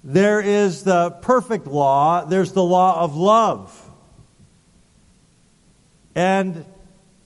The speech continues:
you've heard it said, "An eye for an eye," but now he's gonna say something completely different and unexpected. He's gonna respond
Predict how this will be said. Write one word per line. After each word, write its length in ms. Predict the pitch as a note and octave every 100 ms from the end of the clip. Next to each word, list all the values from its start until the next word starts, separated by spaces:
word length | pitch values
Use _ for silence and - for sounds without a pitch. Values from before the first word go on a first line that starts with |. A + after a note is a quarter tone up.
| -
you've 220 | D#3+ D#3
heard 180 | G3 G3+
it 140 | F3
said, 320 | - B3 C4
"An 120 | A#3 D#3+
eye 260 | C#3 C3
for 260 | A#2+ C#3 A#2+
an 60 |
eye," 300 | G#2+ G#2 B2+
but 220 | D#3 F3+ F3
now 200 | G#3 G#3+
he's 140 | G3
gonna 200 | G#3 G3
say 240 | F#3+ G3+
something 400 | F#3 G3 E3+ F#3+
completely 580 | E3 D#3+ - A3+ B3+ B3
different 400 | F3+ G3 F#3+ G3+
and 100 | G3
unexpected. 840 | F3 F#3 - - B3+ F#3 - B2+ - - _ _ _ _ _ _ _ _ _ _ _ _ _ _ _ _ _ _
He's 220 | G#3 G3+
gonna 180 | G#3+ G3+
respond 1000 | F#3 E3+ - - A#3+ B3 G#3 F3+ F3+ F3